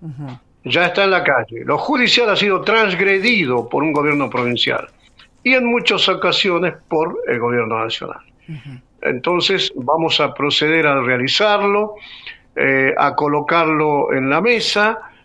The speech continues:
Speaker 2: y estamos obviamente abiertos al diálogo con mucho apoyo internacional y nacional, pero esto genera, al revés de, eh, cualquier expectativa que quiera, este, colocar,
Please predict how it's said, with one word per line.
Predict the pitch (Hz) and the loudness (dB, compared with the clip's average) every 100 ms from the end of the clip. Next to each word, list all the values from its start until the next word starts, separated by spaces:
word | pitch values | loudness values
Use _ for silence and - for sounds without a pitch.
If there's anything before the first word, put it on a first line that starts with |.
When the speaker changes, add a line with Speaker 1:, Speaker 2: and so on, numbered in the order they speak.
| _ - | _ -4
Speaker 2:
y | 170 | -2
estamos | 156 165 160 160 151 | 0 0 0 0 0
obviamente | 143 139 135 135 131 127 | 0 0 0 0 0 0
abiertos | 127 139 139 - | 0 0 -2 -4
al | 117 120 | -4 -2
diálogo | 139 151 143 143 151 | 0 2 2 0 -2
con | 143 120 | -4 -2
mucho | 143 220 202 139 143 | 0 0 -2 -2 -2
apoyo | 151 147 135 | 0 -2 0
internacional | 127 131 135 123 139 143 135 | -2 -2 0 0 0 0 0
y | 120 | -2
nacional, | 117 - 143 185 185 196 - - - - _ | -2 0 2 2 2 -2 -8 -20 -20 -20 _
pero | 277 254 233 214 220 - - | 2 4 4 2 0 -2 -2
esto | 214 208 240 | -4 -2 -2
genera, | - - 180 180 202 233 214 175 151 160 160 160 - _ - - | 2 2 2 0 0 2 2 2 2 2 2 -2 -12 _ -20 -6
al | - 185 190 | 0 2 2
revés | 170 185 180 175 160 - - | 2 2 2 2 0 -4 -6
de, | 135 120 156 156 147 | -4 2 4 4 2
eh, | - - 117 127 123 | -2 -4 0 0 0
cualquier | - 131 131 151 | 0 -2 0 -2
expectativa | - - 127 143 139 165 151 139 | -2 -4 -4 -2 0 0 0 0
que | 120 113 | -2 -4
quiera, | - 147 135 123 - - _ _ _ - | 0 0 2 0 -2 -14 _ _ _ -6
este, | 123 - 127 | -4 -2 -2
colocar, | 131 135 151 156 | 0 0 0 0